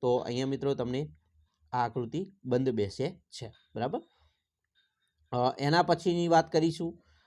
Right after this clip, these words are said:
તો, અ, દસમી આકૃતિ છે, દસમા મિત્રો આ ભાગ છે એ બંધ બેસતો આવે છે.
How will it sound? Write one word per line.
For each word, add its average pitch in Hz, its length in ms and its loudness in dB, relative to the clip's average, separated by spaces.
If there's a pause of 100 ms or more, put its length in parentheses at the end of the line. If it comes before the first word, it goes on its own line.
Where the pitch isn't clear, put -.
(220)
તો, 123 220 2 (760)
અ, 131 140 0
દસમી 143 380 4
આકૃતિ 165 440 2
છે, 175 200 2
દસમા 143 320 0
મિત્રો 160 560 0
આ 135 120 4
ભાગ 139 240 2
છે 156 160 -4
એ 151 80 2
બંધ 147 220 0
બેસતો 147 300 2
આવે 151 200 6
છે. 160 160 -4